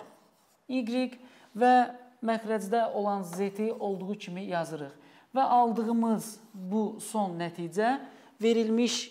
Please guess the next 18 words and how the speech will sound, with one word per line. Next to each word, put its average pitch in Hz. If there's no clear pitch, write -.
iki -
kəsrin, 202
yəni 190
iki 214
rasional 185
ifadənin 175
hasilini 208
göstərir. 175
Və 240
təbii 233
ki, 190
qeyd 196
etmək 208
lazımdır, 190
əvvəlki 233
kəsirdə, 196
yəni 190
ilk 226